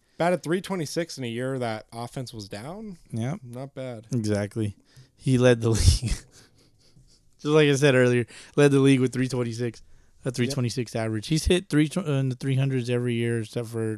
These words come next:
Speaker 2: twenty twenty-one. Hit two fifty.
Speaker 1: I think he was hurt that year, right?
Speaker 2: Mm, played a hundred and twenty games, so yeah, it looks like it.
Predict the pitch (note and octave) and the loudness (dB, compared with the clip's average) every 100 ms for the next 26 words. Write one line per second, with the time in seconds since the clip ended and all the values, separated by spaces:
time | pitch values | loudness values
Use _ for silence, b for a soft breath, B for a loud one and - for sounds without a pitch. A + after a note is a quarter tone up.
0 | - B2 A#2 - A#2+ A#2+ E3 G3 G3 b | -8 -8 -8 -6 -6 -2 -2 -2 -4 b
1 | b b b b b b b _ A#2+ - | b b b b b b b _ -10 -8
2 | A#2+ - A2 - - _ _ _ _ _ | -8 -6 -10 -12 -20 _ _ _ _ _
3 | _ _ _ _ _ _ - C#3 C#3+ C3+ | _ _ _ _ _ _ -12 -8 -8 -10
4 | A2+ - G#2+ - A2 G#2+ G#2+ A2+ B2 B2 | -14 -12 -14 -16 -20 -20 -18 -6 -2 0
5 | B2 B2 B2 B2 B2 B2 B2 A#2+ _ _ | 0 0 0 -2 -2 -2 -2 -6 _ _
6 | _ _ _ _ - - - A#2 A2+ A2+ | _ _ _ _ -20 -6 0 2 2 0
7 | A2 G#2+ A2+ G#2 G#2+ G#2 A2 G#2 G#2 G#2+ | -2 -4 -6 -4 -6 -6 -6 -6 -8 -12
8 | - - - | -16 -14 -16